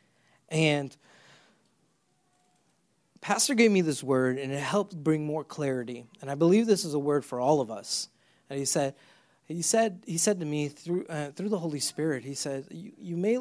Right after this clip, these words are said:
you look at, um, in the history, you look at power wrong. You saw, you saw it as a way of forcing your way through." But he says, the true example of power is Jesus.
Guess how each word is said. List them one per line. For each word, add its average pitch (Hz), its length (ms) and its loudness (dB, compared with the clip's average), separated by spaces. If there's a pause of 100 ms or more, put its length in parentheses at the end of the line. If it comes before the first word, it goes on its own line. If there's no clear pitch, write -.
you 170 180 -2
look 226 220 0
at, 220 200 -8
um, 135 460 -4 (240)
in 226 220 4
the 226 80 4
history, 135 540 0 (280)
you 170 160 4
look 175 180 2
at 160 100 -2
power 143 360 0
wrong. 131 380 -6 (520)
You 165 120 2
saw, 175 360 2
you 165 140 -2
saw 180 320 4
it 170 80 0
as 156 140 0
a 151 60 0
way 147 180 -2
of 135 100 -6
forcing 143 420 -10
your 127 120 -10
way 123 160 -6
through." 127 360 -16 (760)
But 151 80 -8
he 156 60 -4
says, 156 400 -6 (1120)
the 156 140 -2
true 254 240 -6
example 156 420 -2
of 127 100 -12
power 190 360 -6
is 123 120 -8
Jesus. - 680 -8